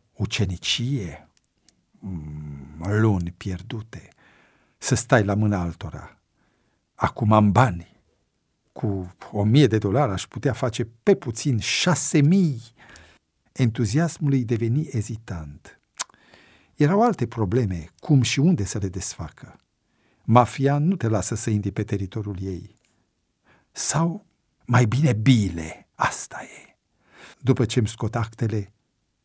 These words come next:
o întind. Totul e să am un cap de pod aici, la Tabatinga. Neastâmpărul îi izgonise somnul.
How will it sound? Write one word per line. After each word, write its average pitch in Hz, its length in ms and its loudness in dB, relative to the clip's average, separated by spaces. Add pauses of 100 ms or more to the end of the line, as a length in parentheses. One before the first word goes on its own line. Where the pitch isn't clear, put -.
(180)
o - 120 2
întind. 98 840 -2 (840)
Totul 117 300 2
e 104 40 2
să - 160 0
am 101 80 0
un 104 120 -4
cap - 280 -6
de 156 160 -8
pod 90 380 -10
aici, - 580 -10 (400)
la 78 500 -10 (600)
Tabatinga. 90 1300 -6 (1600)
Neastâmpărul 175 1120 6
îi 170 280 6
izgonise 147 560 2
somnul. 87 720 -4